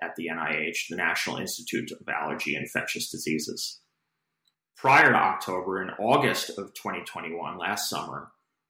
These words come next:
we first exposed some of the testing that Anthony Fauci's division was funding.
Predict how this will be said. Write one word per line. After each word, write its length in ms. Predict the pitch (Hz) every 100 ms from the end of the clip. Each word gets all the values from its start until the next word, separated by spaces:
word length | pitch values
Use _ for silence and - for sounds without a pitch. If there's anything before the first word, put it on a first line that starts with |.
| _
we 120 | 104
first 720 | 95 - - 104 104 107 - - 98
exposed 640 | - - 92 82 82 -
some 280 | - 85 76
of 160 | -
the 80 | 80
testing 460 | - 80 - 82 76
that 80 |
Anthony 400 | 82 82 - 69 -
Fauci's 680 | 78 67 - 71 67 - - 113
division 400 | - 82 73 69
was 140 | 67
funding. 480 | - 110 85 67